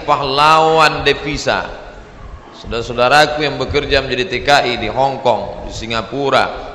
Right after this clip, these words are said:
Kalian pahlawan devisa, tapi orang menyepelekan kalian. Kalian mencari makan di negeri orang lain, padahal di negeri ini sumber makanan.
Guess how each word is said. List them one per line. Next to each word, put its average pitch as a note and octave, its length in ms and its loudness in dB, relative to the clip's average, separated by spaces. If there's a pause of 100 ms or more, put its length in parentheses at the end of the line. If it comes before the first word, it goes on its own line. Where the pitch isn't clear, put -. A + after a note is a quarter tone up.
Kalian A#2+ 400 -2
pahlawan A2+ 480 -2
devisa, G2+ 400 -10 (160)
tapi C#3 240 -8
orang C#3+ 240 -2
menyepelekan C3 720 -4
kalian. G#2 300 -8 (360)
Kalian F3 380 0
mencari E3 340 0
makan E3+ 540 2
di D#3+ 80 -2
negeri E3 240 0
orang C#3+ 240 2
lain, F3 400 4
padahal D#3+ 240 4
di E3+ 80 0
negeri E3 320 0
ini D3+ 80 -4
sumber D3 320 -4
makanan. A2 480 -4